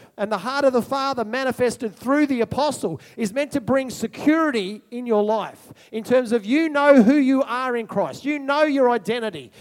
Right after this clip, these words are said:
You know that you are loved. You know that you are secure. So that when the things that happen in this world, the winds and the waves stuff,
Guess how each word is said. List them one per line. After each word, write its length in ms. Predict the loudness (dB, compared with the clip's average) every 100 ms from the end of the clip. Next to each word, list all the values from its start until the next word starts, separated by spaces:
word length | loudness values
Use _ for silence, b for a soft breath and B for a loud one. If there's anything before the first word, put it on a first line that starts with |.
| B
You 200 | -2 0
know 200 | 2 2
that 220 | 0 -4
you 140 | -2 -2
are 60 |
loved. 380 | -2 -4 -6 -2
You 300 | 0 2 0
know 300 | 0 4 4
that 180 | 2 0
you 140 | 0
are 100 | 0
secure. 560 | -4 -8 -6 -4 -4 -8 B
So 180 | -4 0 2
that 120 | 2
when 200 | 0 0
the 80 | -2
things 400 | -2 -4 -2 -2
that 100 | -4
happen 380 | -6 -2 -2
in 100 | -2
this 220 | -4 -6 -2
world, 400 | 4 4 4 0
the 80 |
winds 400 | 0 -2 -4 -6
and 100 | -2
the 80 | -2
waves 320 | -2 -2 -2
stuff, 320 | -4 -6 -6